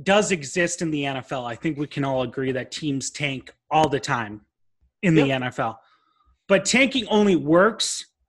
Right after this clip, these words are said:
Speaker 1: if your front office is on board with it. And if your front office has been told by ownership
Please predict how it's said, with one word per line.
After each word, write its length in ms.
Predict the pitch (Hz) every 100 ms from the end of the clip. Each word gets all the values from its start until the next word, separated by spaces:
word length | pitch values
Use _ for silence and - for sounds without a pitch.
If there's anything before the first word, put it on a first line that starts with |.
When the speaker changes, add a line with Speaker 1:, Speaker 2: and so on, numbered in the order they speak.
| _ _ _ _ _ -
Speaker 1:
if 200 | 208 208
your 100 | 196
front 360 | - 220 208
office 420 | 175 170 175 160 156
is 140 | 139
on 240 | 143 131
board 240 | 117 131 127
with 200 | 110 -
it. 140 | 101 _ _ _ _ _ _ _ _ _ -
And 140 | 175 175
if 220 | 160 160
your 200 | 190 233
front 360 | - 247 233
office 680 | 190 226 220 147 139 - - _
has 240 | - 151 151
been 220 | 196 190
told 340 | 147 190 202
by 180 | 170 202
ownership 800 | 190 220 233 180 - 139 123 -